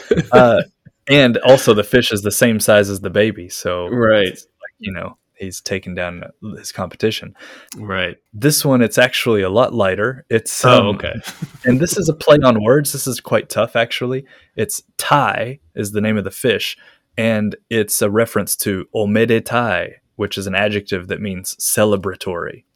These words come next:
Speaker 1: So, uh,
Speaker 2: Oh.
Speaker 1: I'm sure you've heard omedetou is congratulations. Omedetai is, like, a congratulatory or celebratory thing.
Speaker 2: Yeah.
Speaker 1: And it's got Tai right there at the end, so you feed the kid a Tai.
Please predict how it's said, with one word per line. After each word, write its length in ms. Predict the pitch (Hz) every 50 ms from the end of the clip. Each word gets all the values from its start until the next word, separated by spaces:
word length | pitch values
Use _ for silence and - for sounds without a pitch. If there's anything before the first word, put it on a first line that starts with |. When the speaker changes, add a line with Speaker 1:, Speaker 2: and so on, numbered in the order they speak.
| _ _ _
Speaker 1:
So, 420 | 123 117 113 92 92 90 90 90 87
uh, 240 | 85 87 85 85 -
Speaker 2:
Oh. 460 | 131 127 127 123 117 113 110 107 101 107
Speaker 1:
I'm 140 | 107 107
sure 220 | 107 - - 120 110
you've 140 | 101 98 -
heard 260 | 104 95 92 90 - -
omedetou 640 | 110 117 123 120 120 120 - 127 123 123 120 113
is 80 | 101 -
congratulations. 960 | - 107 101 104 101 95 90 95 92 92 95 98 98 - - 92 92 95 -
Omedetai 720 | - 110 104 117 120 120 104 - - 117 117 113 107 101 101
is, 160 | 95 92 -
like, 200 | 95 90 92 -
a 200 | 92 87 87 90
congratulatory 960 | - - - 101 95 104 98 98 92 98 92 90 92 - - 101 95 92 92 87
or 80 | 87
celebratory 840 | - - - 101 98 98 90 90 95 - - 101 95 90 90 92 - -
thing. 220 | - - 110 104
Speaker 2:
Yeah. 440 | 101 98 98 98 95 95 95 95 107 - _ _ _ _ _ _ _ _ _
Speaker 1:
And 300 | - 101 95 92 92 92
it's 140 | 92 - -
got 240 | - 113 110 - _
Tai 320 | - 151 156 151 143 135
right 200 | 123 117 117 117 -
there 100 | 127 120
at 120 | 117 113
the 140 | - 113 110
end, 280 | 110 113 117 117 113 110 _
so 160 | - - 98
you 120 | 92 87
feed 240 | - - - 95 92
the 80 | 101 82
kid 180 | - 90 87
a 40 | 90
Tai. 320 | - - - - - -